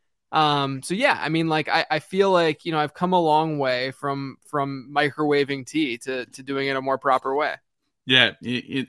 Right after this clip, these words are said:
Speaker 2: now, are you a bag in all the way? Like, do you leave the bag in for the flavor, or do you take it out on occasion?
Speaker 1: Bag in all the way.
Speaker 2: Yeah,
Speaker 1: Bag is
Speaker 2: brilliant.
Speaker 1: always, is that, is that a bad thing to do? Is that a
Speaker 2: No,
Speaker 1: good
Speaker 2: no,
Speaker 1: thing
Speaker 2: no.
Speaker 1: to do?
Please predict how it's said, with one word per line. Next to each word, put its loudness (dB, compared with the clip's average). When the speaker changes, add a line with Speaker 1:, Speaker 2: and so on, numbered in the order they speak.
Speaker 2:
now, 6
are 4
you 0
a 0
bag 4
in 2
all 0
the -4
way? -2
Like, 2
do -6
you -4
leave -2
the -4
bag 4
in -4
for -12
the -8
flavor, 0
or 0
do -8
you -2
take -2
it -2
out 0
on -12
occasion? -12
Speaker 1:
Bag 6
in 8
all 8
the 2
way. -4
Speaker 2:
Yeah, 0
Speaker 1:
Bag 6
is 2
Speaker 2:
brilliant. 4
Speaker 1:
always, 4
is -2
that, 6
is 2
that 8
a 0
bad 6
thing 0
to 4
do? 4
Is -4
that 4
a 4
Speaker 2:
No, 4
Speaker 1:
good 2
Speaker 2:
no, -2
Speaker 1:
thing -4
Speaker 2:
no. -2
Speaker 1:
to -6
do? -12